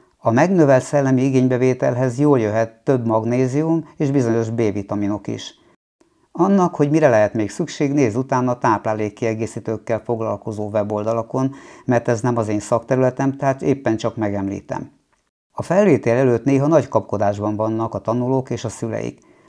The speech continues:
Látják, hogy mi mindenre nem jutott még idő, mit kellene alaposabban átnézni. Ekkor a legnagyobb hiba az, ha kapkodva nekiállnak össze-vissza tanulni hol ezt, hol azt.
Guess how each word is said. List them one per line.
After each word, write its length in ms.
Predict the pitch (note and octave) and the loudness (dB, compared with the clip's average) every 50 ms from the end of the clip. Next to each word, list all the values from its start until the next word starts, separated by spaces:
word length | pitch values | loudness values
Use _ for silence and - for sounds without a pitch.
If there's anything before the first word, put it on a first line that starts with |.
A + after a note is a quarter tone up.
| _ _ | _ _
Látják, 560 | - B2+ A#2+ B2+ B2+ - - D3+ D3 D3 C#3+ | 0 2 2 2 2 0 0 0 0 0 -2
hogy 200 | - - C3 B2 | -2 -4 0 2
mi 80 | C3 C#3+ | 2 2
mindenre 440 | C3+ A#2+ A#2 A#2 A2 A2 A2 A2 G#2+ | 2 2 2 0 0 0 0 0 0
nem 200 | A2+ A2+ A2 G#2 | 0 0 0 -2
jutott 280 | G2 G2 A2+ G#2+ - | -4 -4 -8 -8 -8
még 240 | - G#2 G2+ G2+ G#2 | -6 -6 -6 -4 -4
idő, 380 | A2+ A2 C3 C#3+ D3 D3 C#3+ - - _ _ _ | -4 -2 0 0 0 0 -2 -6 -14 _ _ _
mit 200 | - C#3+ D3 D3 | 2 2 2 2
kellene 340 | - - C3+ B2+ B2 A#2+ A#2 | 0 2 2 4 4 2 2
alaposabban 760 | - - A#2+ A2+ G#2+ - - A2 - - A2+ G#2+ G#2+ A2 G#2+ | 2 2 2 2 0 -2 -6 -8 -6 -6 -6 -4 -4 -4 -4
átnézni. 680 | G2 G2+ G2+ - - A2+ A2 G2+ - - A#2+ A2+ - _ _ _ _ _ _ _ _ _ _ _ _ _ _ _ _ _ | -4 -6 -6 -8 -8 -10 -8 -8 -8 -8 -10 -10 -10 _ _ _ _ _ _ _ _ _ _ _ _ _ _ _ _ _
Ekkor 340 | - C3+ B2+ C3 - C3 | -4 -4 -2 -2 0 2
a 60 | A#2+ B2 | 4 4
legnagyobb 440 | C#3 D#3 E3 E3 C3+ A#2+ A2+ A2+ | 4 4 2 2 2 0 -2 -2
hiba 260 | - - A#2+ G#2+ G#2+ G#2 | -4 -4 -4 -4 -2 -2
az, 280 | - A#2 C#3 D3 C#3+ - _ _ _ - | 0 0 0 0 -2 -6 _ _ _ -6
ha 140 | - B2 | -6 -4
kapkodva 500 | - - F#3+ F#3+ - - A#2+ A#2 A2 G#2+ | -2 0 -2 -2 0 -2 -2 0 0 0
nekiállnak 580 | G#2+ A#2+ C#3+ C#3 C#3 C#3 B2+ B2 A#2+ A#2+ A#2+ - - | 0 0 -2 -2 0 0 0 0 0 -2 -4 -4 -4
össze-vissza 580 | F#3+ F#3 F3+ - - B2 A2 A2 - - G2+ | -4 -4 -2 -4 -4 -4 -4 -4 -4 -6 -4
tanulni 380 | - A#2+ A#2 A2 A2 G#2+ G#2 G2+ | -2 -2 -2 -2 -2 -4 -6 -8
hol 260 | G2+ - D#3+ E3+ D#3+ | -6 -6 -2 0 2
ezt, 240 | C#3 A#2 G2+ - - | 2 2 0 -4 -12
hol 220 | - - F2+ F#2 | -10 -8 -6 -6
azt. 200 | G#2 G#2 - - | -6 -8 -10 -14